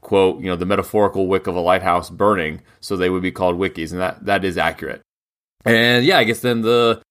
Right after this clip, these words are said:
the last one, I was, I just kinda had Edgar Allan Poe, since this short story, uh, of his was kind of maybe an inspiration of sorts, a loose inspiration for them to at least kinda explore their own idea about, uh, an ice house, uh, <laughs> ice house,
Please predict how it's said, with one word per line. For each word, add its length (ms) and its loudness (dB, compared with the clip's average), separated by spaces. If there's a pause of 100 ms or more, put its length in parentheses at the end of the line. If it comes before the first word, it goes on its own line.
(220)
the 80 -6
last 240 0
one, 60 0
I 40 4
was, 100 -2
I 220 0
just 160 -8
kinda 180 -2
had 260 2
Edgar 260 0
Allan 260 0
Poe, 480 0 (400)
since 300 -6
this 360 -6 (260)
short 280 -4
story, 640 -2 (300)
uh, 180 2
of 120 0
his 560 0
was 220 0
kind 180 -4
of 80 -2
maybe 440 0 (100)
an 160 -8
inspiration 960 0
of 160 -2
sorts, 480 -2
a 40 -4
loose 280 -4
inspiration 720 -2
for 180 -4
them 220 -2
to 100 -6
at 60 -4
least 200 -4
kinda 200 -2 (120)
explore 380 0
their 140 2
own 280 2
idea 460 2
about, 420 2
uh, 120 2
an 80 -2
ice 180 -2
house, 480 -4 (140)
uh, 440 -2
<laughs> 40 -16
ice 160 -8
house, 200 -2